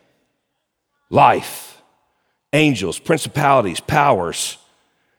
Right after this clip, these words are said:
things present, things to come, height, depth. Any other created thing, any other created thing should not be able to separate us from the love of God.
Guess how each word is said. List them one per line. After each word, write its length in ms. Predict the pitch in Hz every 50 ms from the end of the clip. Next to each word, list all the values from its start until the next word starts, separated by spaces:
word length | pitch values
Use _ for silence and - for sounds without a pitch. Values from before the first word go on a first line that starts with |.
| _ _ -
things 260 | 170 165 160 131 -
present, 560 | - - - 160 165 170 143 123 95 - -
things 280 | - 147 156 160 135 -
to 80 | 110
come, 400 | - - 131 160 180 165 120 90
height, 580 | 85 - - - 180 180 131 - - - - 117
depth. 500 | 151 160 175 165 120 - - - - - _ _ _ _ _ _ _ _ _ _ _ _ _ _ _ _ _ _ _ _ _ _ _ _ _ _ _ _ _ _ _ _ _ _ _ _ _ _ -
Any 320 | 175 208 233 233 226 196 -
other 240 | 180 202 202 214 180
created 600 | - - 170 160 160 175 185 196 185 175 139 -
thing, 540 | - 160 170 170 131 92 82 - - - - - - - - _ _ _ _ _ _ _ _ _ _ _ _ _ _ _ _ _ _ _ _ _ _ _ _ _ _ _ _ _ _ _ _ _ _ _ _ _ _ _ _ _ _ _ _ -
any 380 | 226 247 254 226 190 143 117 -
other 240 | 123 127 113 101
created 500 | 92 - - 127 113 110 107 104 92 87
thing 240 | - - 110 95 87
should 220 | - - - 113 113
not 300 | 110 123 127 110 - 117
be 160 | 123 117 123
able 180 | 123 113 95
to 80 | 92 85
separate 500 | - - 127 113 - - 101 95 90 80
us 60 | 78
from 160 | - - 85
the 80 | 87 87
love 220 | 87 85 85 78
of 100 | 78 78
God. 340 | 73 85 78 67 57 - -